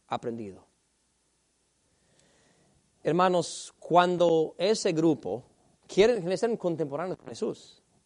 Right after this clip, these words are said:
habían escuchado a Jesús. Cuando ya Jesús estaba muerto, sepultado, resucitado y ascendido al cielo,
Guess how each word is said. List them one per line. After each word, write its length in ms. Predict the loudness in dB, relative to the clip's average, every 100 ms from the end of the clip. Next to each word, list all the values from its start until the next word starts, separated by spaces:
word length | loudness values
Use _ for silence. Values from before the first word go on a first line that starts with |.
| _
habían 300 | 2 4 4
escuchado 560 | 2 -2 -4 -2 0 0
a 40 |
Jesús. 760 | -2 -6 -10 -14 -16 -18 -20 _ _ _ _ _ _ _ _ _ _ _ _
Cuando 840 | 8 10 10 8 10 12 12 8 4
ya 340 | 4 6 8
Jesús 560 | 6 4 6 6 6 4
estaba 800 | 2 6 8 10 8 8 4 0 _ _ _ 0
muerto, 420 | 6 6 6 2
sepultado, 840 | 2 2 4 8 10 10 6 0 0
resucitado 680 | 2 4 2 6 6 8
y 60 | 4
ascendido 440 | 2 0 0 2
al 120 | 0
cielo, 460 | 2 0 2 -2